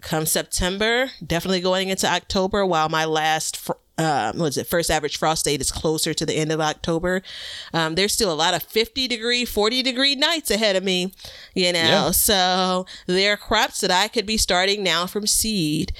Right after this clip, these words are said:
Speaker 1: that will enjoy that weather much more than some of my summer things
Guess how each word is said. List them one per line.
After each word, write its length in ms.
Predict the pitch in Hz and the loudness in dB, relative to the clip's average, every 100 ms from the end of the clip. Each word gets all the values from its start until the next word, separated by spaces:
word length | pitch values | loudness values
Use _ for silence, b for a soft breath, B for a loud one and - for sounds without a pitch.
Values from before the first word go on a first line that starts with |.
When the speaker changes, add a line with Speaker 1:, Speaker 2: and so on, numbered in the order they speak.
| B B - | B B -4
Speaker 1:
that 280 | 180 165 | -2 0
will 180 | 180 175 | 0 2
enjoy 560 | 180 170 151 180 196 180 | 0 0 0 2 2 2
that 220 | 170 - | 0 0
weather 280 | 170 160 151 | 0 0 0
much 380 | 151 170 - 170 | 0 0 0 -2
more 480 | 170 175 170 160 | 0 0 0 0
than 220 | 156 156 156 | 0 -2 0
some 200 | 170 160 | 0 0
of 120 | 147 | -2
my 200 | 147 143 | 0 0
summer 400 | - 170 175 151 | 0 0 0 -2
things 600 | - 113 85 71 185 | -2 -4 -2 -4 -6